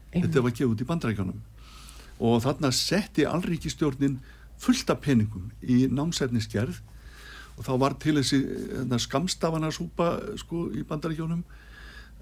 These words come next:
Speaker 2: Það voru alls konar nefndir sem voru styrktar af alríkisstjórninni
Speaker 1: Mm.
Speaker 2: og áttu að byggja upp námsefni og þetta, þetta var, hérna, biological science, þetta var líffræðin og þetta var þýtt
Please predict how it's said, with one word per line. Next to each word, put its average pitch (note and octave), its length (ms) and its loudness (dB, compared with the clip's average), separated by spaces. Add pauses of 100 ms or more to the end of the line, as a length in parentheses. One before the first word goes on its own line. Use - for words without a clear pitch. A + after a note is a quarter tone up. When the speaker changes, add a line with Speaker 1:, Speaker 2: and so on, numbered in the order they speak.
Speaker 2:
Það F2 140 -6
voru A#2+ 180 4
alls D#3 220 0
konar D3 220 2
nefndir D3+ 680 2
sem B2+ 140 0
voru B2+ 220 2 (160)
styrktar D#3 480 -4
af B2 180 0
alríkisstjórninni B2+ 880 0 (100)
Speaker 1:
Mm. G3+ 100 -6 (680)
Speaker 2:
og A2 120 -4
áttu C3 420 -4
að A#2+ 60 -4
byggja D3+ 260 0
upp B2+ 60 -8
námsefni C3 680 2
og - 120 -6
þetta, - 340 -6
þetta C3 320 0
var, A#2+ 140 4
hérna, A#2 340 -2 (340)
biological B2 640 0
science, B2+ 400 0
þetta B2 160 -2
var A#2 80 2
líffræðin C#3+ 460 0 (1600)
og A2+ 320 4 (360)
þetta A3+ 300 2
var C#3 80 0
þýtt - 400 2